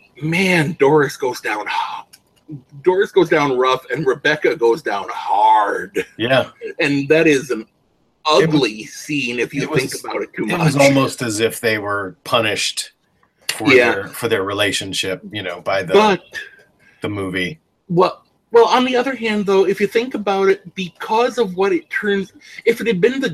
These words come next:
Speaker 1: ghosts, I would say the movie was punishing them. But because we find out that it was Patrick who's the killer,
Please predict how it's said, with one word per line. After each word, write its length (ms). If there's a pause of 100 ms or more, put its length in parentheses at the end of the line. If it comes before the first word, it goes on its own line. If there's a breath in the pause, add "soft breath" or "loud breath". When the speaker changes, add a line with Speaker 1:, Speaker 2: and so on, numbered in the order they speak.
(100)
Speaker 1:
ghosts, 640
I 100
would 140
say 140
the 100
movie 320
was 140
punishing 520
them. 300 (720 soft breath)
But 200
because 560
we 180
find 440
out 380
that 140
it 180
was 280 (160)
Patrick 640
who's 300
the 100
killer, 640